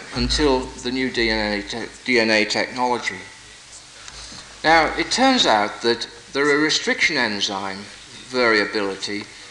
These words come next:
every few hundred bases throughout human D N A. So let's look, uh, we've got two enzymes that cut here and here, and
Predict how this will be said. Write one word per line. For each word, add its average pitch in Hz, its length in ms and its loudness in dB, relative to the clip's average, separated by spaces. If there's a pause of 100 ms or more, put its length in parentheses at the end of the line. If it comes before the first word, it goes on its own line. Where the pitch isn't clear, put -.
(140)
every 180 260 2
few 156 300 0
hundred 139 440 -4
bases 123 540 0
throughout 120 400 0
human 98 400 -6
D 101 220 -6
N 98 120 -8
A. 95 260 -10 (1000)
So 180 180 2
let's 262 300 4
look, 175 240 2 (480)
uh, 135 280 0
we've 151 200 2
got 233 420 2
two 180 200 0
enzymes 110 760 0
that - 200 -12
cut 131 200 -4
here 131 540 0 (100)
and 123 160 -6
here, 117 420 0 (800)
and 135 400 2